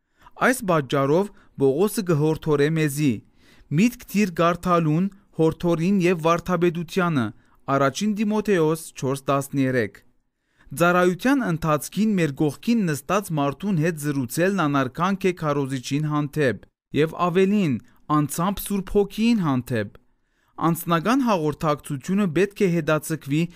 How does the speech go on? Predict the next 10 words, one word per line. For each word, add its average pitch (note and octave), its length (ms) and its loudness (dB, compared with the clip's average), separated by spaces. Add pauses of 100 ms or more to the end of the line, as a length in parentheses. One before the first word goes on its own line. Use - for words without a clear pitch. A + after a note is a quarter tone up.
(140)
մինչև G3+ 420 0
հավաքույթին E3 760 -2
ավարտը։ D3+ 580 0 (600)
Նույնպես G#3 480 4
պետք D#3+ 260 0
չէ C4+ 220 0
ընկերական D#3+ 680 0
ցանցերու D#3+ 640 0
էջեր G#3 320 0
դիտենք, C3 440 0